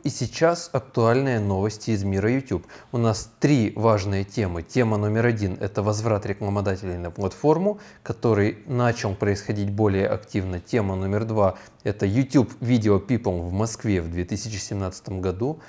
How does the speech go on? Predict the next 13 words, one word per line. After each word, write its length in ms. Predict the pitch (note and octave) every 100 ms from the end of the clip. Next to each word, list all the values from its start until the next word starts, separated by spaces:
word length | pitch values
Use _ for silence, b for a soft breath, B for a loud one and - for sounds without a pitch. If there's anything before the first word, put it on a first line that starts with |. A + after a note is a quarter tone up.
| B B B B2+
И 340 | A2+ G#2+ A2
тема 280 | - A#2+ A#2
номер 260 | A#2 A#2 A#2
три — 400 | - D#3+ F3+ -
это 520 | C3+ - A2+ G#2 A2+
новинки 540 | B2+ A2+ G#2+ G#2 G2+ G2+
на 100 | G2+
YouTube, 380 | G#2+ F3+ F3
нововведения 720 | C3+ A2 G2+ G2+ G2+ G#2 F#2+ F2+
в 100 | F#2+
интерфейсе, 600 | G2 B2 - F3+ E3+ A2+
новые 340 | G#2 B2 B2
возможности. 720 | G2+ G2 F2+ D#2+ F2 - -